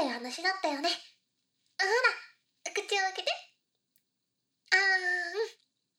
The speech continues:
ん。うん？ダメ。ちゃんと開けて。ちゃんとあーんってして。うん。え、そうそう、それくらい。じゃあ、そのまま口を開けててね。<laughs> はい、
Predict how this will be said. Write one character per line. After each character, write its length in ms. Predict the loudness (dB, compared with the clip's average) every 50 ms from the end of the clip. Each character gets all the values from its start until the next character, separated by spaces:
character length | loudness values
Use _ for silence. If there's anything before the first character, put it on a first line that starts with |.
| _ _ _ _ _ _ _ _ _ _ _ _ _ _ _ _ _ _ _ _ _ _ _ _ _ _ _ _ _ _ _ _ _ _ _ _ -8 -6
ん。 40 | -6 -4 -6 -6 -10 -12 -16 -20 -20 _ _ _ -16 -14
う 80 | -12 -12
ん？ 20 |
ダ 80 | -2 4
メ。 60 | 6
ち 640 | 6 6 6 4 2 2 0 0 -6 -12 -12 -14 -8
ゃ 40 | -2 0 0
ん 80 | 4 4
と 80 | 2 2 2
開 80 | 2 2
け 80 | 2 2 0 -2 -8 -18 -20 _ _ _ _ -14
て。 80 | -6 2
ち 40 | 4
ゃ 80 | 4 6
ん 60 | 6
と 60 | 4
あ 40 | 4
ー 480 | 6 8 8 8 10 8 6 4 2 -2
ん 20 |
っ 40 | -4
て 120 | -6 -8 -8
し 100 | -6 -2
て。 60 | 0 0 0 -2 -6 -12 _ _ _ _ _ _ _ _ _ _ _ _ _ _ _ _ _
う 60 | 0
ん。 20 | 0 0 0 -6 -14 _ _ _ -12 -10
え、 60 | -10
そ 180 | -8 -4 -4 -4
う 60 | -4
そ 100 | -4 -8
う、 40 | -10 -10
そ 80 | -8
れ 120 | -8 -6 -6
く 120 | -4 -4
ら 80 | -4 -6
い。 20 | -6 -8 -14 _ _ _ _ -20 -20 -20 -20 -20 -20 -18 _ 0
じ 80 | 2 2
ゃ 180 | 4 4 2
あ、 40 | 0
そ 60 | -2
の 100 | -6 -6
ま 60 | -4 -4 -4
ま 40 | -6
口 280 | -6 -10 -14 -10 -6 -6
を 40 | -6
開 100 | -6 -8
け 100 | -12 -10
て 140 | -10 -10
て 80 | -10 -8
ね。 100 | -8 -8
<laughs> 0 |
は 60 | -8 -10 -14 _ _ _ _ _ _ _ _ _ _ _ _ _ _ _ _ _ _ -4
い、 260 | -2 -2 -2 -4 -4